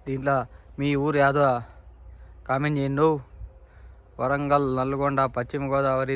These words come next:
తూర్పు గోదావరి, ప్రకాశం, చిత్తూరు, నెల్లూరు, ప్రజ-, శ్రీకాకుళం, మహబూబ్ నగర్, మెదక్,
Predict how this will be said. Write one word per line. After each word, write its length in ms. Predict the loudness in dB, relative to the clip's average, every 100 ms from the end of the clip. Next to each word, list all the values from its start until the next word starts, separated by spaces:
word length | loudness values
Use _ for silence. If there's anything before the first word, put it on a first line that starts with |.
| -4
తూర్పు 300 | -8 -6 -6 0
గోదావరి, 400 | 0 2 0 -2
ప్రకాశం, 520 | -4 0 0 2 0 -2 -6 -16 -20 -20 -20 -20 -20 -20 -2
చిత్తూరు, 540 | -2 2 6 6 6 4 4
నెల్లూరు, 800 | 4 4 6 6 8 6 6 6 4 2
ప్రజ-, 340 | -2 0 4 2
శ్రీకాకుళం, 680 | 2 2 6 6 6 2 2 0
మహబూబ్ 400 | 0 2 4 4
నగర్, 260 | 4 4 4 2
మెదక్, 440 | 6 6 4 6